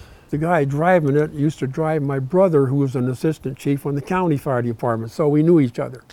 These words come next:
He happened to have a brother on the city fire department.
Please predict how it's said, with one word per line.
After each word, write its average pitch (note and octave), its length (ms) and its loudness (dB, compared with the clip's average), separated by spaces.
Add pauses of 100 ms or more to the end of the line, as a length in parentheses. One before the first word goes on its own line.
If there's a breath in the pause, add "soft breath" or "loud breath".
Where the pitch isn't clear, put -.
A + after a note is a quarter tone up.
(600 loud breath)
He D#3+ 220 0
happened E3+ 320 -2
to C3 60 -4
have C#3+ 180 -2
a C#3 80 0
brother D3+ 420 4
on B2+ 120 0
the C3 100 -2
city E3+ 300 4
fire A2+ 240 -2
department. A2 500 -10